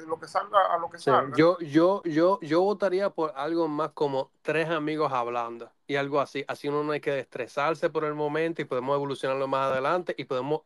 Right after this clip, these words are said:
Speaker 2: entrar y hablar lo mismo que estamos haciendo, más largo, en la misma conversación que tenemos todos los días, si tenemos una,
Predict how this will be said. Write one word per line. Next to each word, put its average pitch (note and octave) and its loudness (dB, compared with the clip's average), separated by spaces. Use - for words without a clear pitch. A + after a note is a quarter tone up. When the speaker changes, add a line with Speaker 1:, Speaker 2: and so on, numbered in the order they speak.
Speaker 2:
entrar C#3+ -2
y - -8
hablar C3 0
lo C#3 -4
mismo F3 -2
que G#3+ 0
estamos F#3+ 2
haciendo, C3 -4
más D#3+ 2
largo, C#3 2
en D3+ 2
la E3+ 4
misma G3 2
conversación G#3+ 0
que G3 -4
tenemos F#3 0
todos F3+ 2
los E3+ -2
días, C#3+ -2
si C#3 -10
tenemos C#3+ -2
una, C3 -6